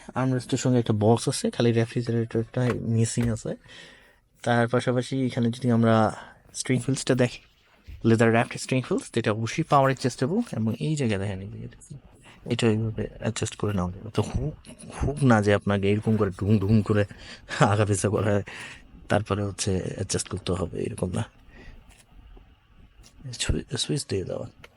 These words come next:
সেই সঙ্গে দুইটা প্যাডেল শিফটারও পাচ্ছেন। এবং সুইচগুলো এখানে সাধারণত আমরা বিওয়াইডির অন্যান্য গাড়িগুলোতে যেটা দেখি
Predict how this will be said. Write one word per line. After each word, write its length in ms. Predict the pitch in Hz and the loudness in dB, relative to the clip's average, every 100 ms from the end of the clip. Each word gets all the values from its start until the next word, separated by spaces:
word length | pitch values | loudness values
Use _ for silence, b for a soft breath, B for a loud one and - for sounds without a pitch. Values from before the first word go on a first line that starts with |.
| - - - _ - - | -20 -20 -20 _ -20 -6
সেই 160 | - 131 | 2 2
সঙ্গে 220 | 143 180 | 2 0
দুইটা 240 | 131 117 | -4 -6
প্যাডেল 300 | - 107 117 | 0 0 2
শিফটারও 340 | - 131 131 127 | -2 -2 -2 0
পাচ্ছেন। 320 | 120 - 185 - B B B B B B B B B _ _ | -2 -2 -6 -8 B B B B B B B B B _ _
এবং 300 | - 117 117 117 117 120 120 - _ _ _ _ _ - | -2 2 4 4 4 4 2 -2 _ _ _ _ _ -16
সুইচগুলো 500 | - - 208 - 214 320 269 | -4 -2 -2 -4 -2 0 0
এখানে 280 | 185 175 | 0 -2
সাধারণত 460 | 208 143 127 123 120 | -2 -2 0 0 0
আমরা 320 | 123 120 117 113 B | 0 0 -2 -2 B
বিওয়াইডির 320 | 120 110 107 | -2 0 0
অন্যান্য 360 | 107 107 104 101 | -4 -4 -4 -4
গাড়িগুলোতে 500 | 101 98 101 101 104 | -6 -6 -8 -8 -8
যেটা 200 | 104 92 | -10 -10
দেখি 280 | 101 104 | -8 -10